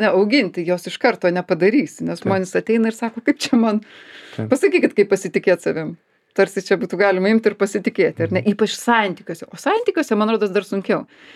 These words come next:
Speaker 1: Nes kai esi vienas, tai galvoji, „Na, kai pasiklojau, taip išmiegosiu.“ Jeigu, aišku, nekyla noras kaltinti visų buvusių,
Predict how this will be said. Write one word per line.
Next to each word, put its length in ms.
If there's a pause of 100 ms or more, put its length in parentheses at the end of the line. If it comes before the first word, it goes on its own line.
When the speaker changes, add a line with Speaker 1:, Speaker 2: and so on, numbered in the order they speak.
(160)
Speaker 1:
Nes 160
kai 160
esi 160
vienas, 480
tai 80
galvoji, 400
„Na, 160
kai 100
pasiklojau, 540
taip 160
išmiegosiu.“ 560
Jeigu, 240
aišku, 320
nekyla 400
noras 320
kaltinti 480
visų 320
buvusių, 560